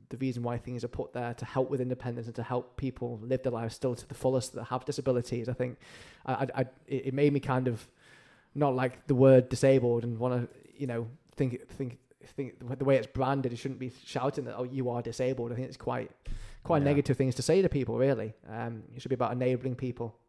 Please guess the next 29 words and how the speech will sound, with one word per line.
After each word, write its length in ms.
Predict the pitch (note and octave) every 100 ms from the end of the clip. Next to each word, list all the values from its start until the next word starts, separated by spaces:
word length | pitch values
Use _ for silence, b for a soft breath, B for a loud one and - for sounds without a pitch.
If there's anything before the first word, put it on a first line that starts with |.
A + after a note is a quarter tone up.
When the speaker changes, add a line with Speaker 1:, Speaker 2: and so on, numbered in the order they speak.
| -
Speaker 1:
Um, 380 | A#2 A#2 A2+ A2 _
but 200 | - A#2+ - b b b
anyway, 380 | C3+ B2 A2+ A#2 _ _ _
I 100 | B2+
can 140 | B2
get 140 | B2 G#2+
lost 240 | A#2 -
on 80 | A2+
that. 220 | A2+ A2 _ b b b -
Um, 300 | A#2+ B2 A2+ _ C#3 _ _ _ _ _ - - _ _ -
uh, 140 | E3 E3
so 160 | -
moving 260 | G3 G#3+ F#3+
on. 200 | E3 G#3+ - -
Um, 360 | - E3+ F3 F3
so 180 | - F#3
we're 60 |
getting 200 | F3 G3+
towards 280 | G3+ G3 F3+
the 100 | D#3+
end 80 | D#3
now. 100 | D3
We're 60 | C#3+
getting 200 | D#3 D#3
towards 260 | - D3
wrapping 300 | B2+ C#3 D3+
up. 160 | C3+ A#2+ - _ _ _
Um, 380 | D3 C#3 C3+ C3
so 480 | - D3+ C#3 C3+